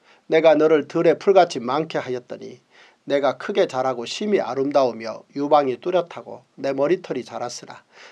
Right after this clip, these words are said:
내가 여전히 벌거벗은 알몸이더라. 내가 내 곁으로 지나며 보니 내 때가 사랑을 할 만한 때라.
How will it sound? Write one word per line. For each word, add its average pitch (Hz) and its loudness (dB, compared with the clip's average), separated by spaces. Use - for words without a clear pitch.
내가 151 2
여전히 156 2
벌거벗은 139 -2
알몸이더라. 123 -12
내가 147 0
내 135 -4
곁으로 151 -4
지나며 147 -2
보니 117 -12
내 151 -4
때가 170 2
사랑을 208 2
할 160 -6
만한 160 -4
때라. - -14